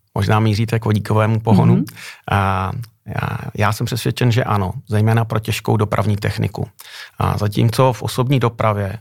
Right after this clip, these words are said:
Speaker 1: a, už se elektromobilita prosazuje a s růstem cen elektrických energií, respektive s růstem cen jiných energií se ještě více prosazovat bude, s růstem cen fosilních paliv a podobně,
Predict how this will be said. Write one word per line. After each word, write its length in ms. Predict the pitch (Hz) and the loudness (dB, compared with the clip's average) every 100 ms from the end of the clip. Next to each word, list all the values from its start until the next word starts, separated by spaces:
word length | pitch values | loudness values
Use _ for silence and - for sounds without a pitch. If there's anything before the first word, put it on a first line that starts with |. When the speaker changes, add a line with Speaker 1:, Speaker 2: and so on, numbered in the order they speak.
| - | -4
Speaker 1:
a, 300 | 98 101 - | -2 -2 -2
už 120 | - | -2
se 100 | 117 | 0
elektromobilita 720 | 117 113 120 117 117 120 123 | 0 0 0 2 2 0 -2
prosazuje 640 | - 120 - 117 123 101 95 - - - | 0 -2 0 0 2 0 -4 -14 -20 -6
a 240 | 107 98 104 | -2 0 -2
s 120 | - | -2
růstem 340 | 110 - 120 | -2 0 0
cen 320 | - 123 117 - | 2 2 2 0
elektrických 720 | 110 113 131 120 - 110 113 | -2 -2 -2 -4 -2 -2 0
energií, 480 | 110 110 107 104 107 | 0 0 0 -2 -2
respektive 640 | 107 - 110 110 110 120 - | -2 -2 -2 0 0 -2 -6
s 100 | - | -6
růstem 320 | 113 113 110 | -2 0 2
cen 260 | 120 113 110 | 2 2 2
jiných 280 | 110 113 113 | 2 2 2
energií 400 | 107 110 107 107 | 0 0 -2 -2
se 140 | 113 | -2
ještě 300 | 104 - 113 | -2 0 0
více 240 | 104 104 | 0 -2
prosazovat 520 | 110 - - 107 110 104 | -2 -2 0 2 2 2
bude, 240 | 107 104 | 0 0
s 160 | 101 113 | 0 -6
růstem 280 | 110 107 | -4 -2
cen 180 | - 110 | 0 0
fosilních 460 | - 110 113 107 104 | 0 0 2 2 2
paliv 300 | 113 107 113 | 0 0 -2
a 80 | 113 | -2
podobně, 440 | 113 104 101 | 0 0 0